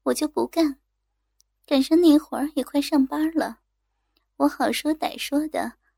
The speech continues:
那老色狼算是放过了。好在没干呀，那么小的鸡巴，能把人给气死。高志新庆幸地说道。“哼，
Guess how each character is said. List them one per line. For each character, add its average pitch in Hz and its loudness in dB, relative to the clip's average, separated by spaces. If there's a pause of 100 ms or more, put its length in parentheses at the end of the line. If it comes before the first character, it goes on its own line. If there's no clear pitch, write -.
那 285 2
老 269 2
色 - -2
狼 254 -2
算 285 2
是 311 0
放 311 4
过 - -4
了。 - -10 (760)
好 254 -2
在 359 0
没 240 4
干 233 -8
呀， 180 -8 (460)
那 370 0
么 285 10
小 226 0
的 208 -8
鸡 226 -6
巴， 220 -10 (400)
能 320 6
把 330 -2
人 247 4
给 302 -8
气 - -4
死。 - -2 (1600)
高 320 -8
志 320 -6
新 330 0
庆 330 2
幸 302 2
地 277 0
说 320 -2
道。 240 -8 (1600)
“哼， 240 -4